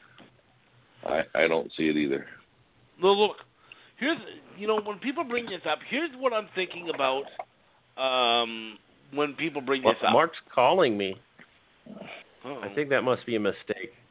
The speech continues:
Speaker 2: We probably pocket dialed you. Uh, look, look at defensive coordinators who have gone on to become successful her-, head coaches.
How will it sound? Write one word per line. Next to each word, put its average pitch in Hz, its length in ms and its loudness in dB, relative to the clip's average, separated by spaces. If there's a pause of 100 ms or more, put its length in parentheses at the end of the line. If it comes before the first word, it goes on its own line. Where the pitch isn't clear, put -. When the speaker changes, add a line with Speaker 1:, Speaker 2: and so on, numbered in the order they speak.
(840)
Speaker 2:
We 92 80 -12
probably 117 320 2
pocket 101 440 2
dialed 80 320 0
you. 80 80 -8 (960)
Uh, 139 360 4
look, 156 220 0 (1800)
look 294 220 2
at 349 80 -2 (540)
defensive 196 680 0
coordinators 120 800 -2 (540)
who 170 200 0
have 151 140 6 (120)
gone 208 300 4
on 165 480 -2
to 160 80 -4
become 135 520 -6 (460)
successful 147 640 0
her-, 127 320 4 (120)
head 123 320 4
coaches. 110 440 0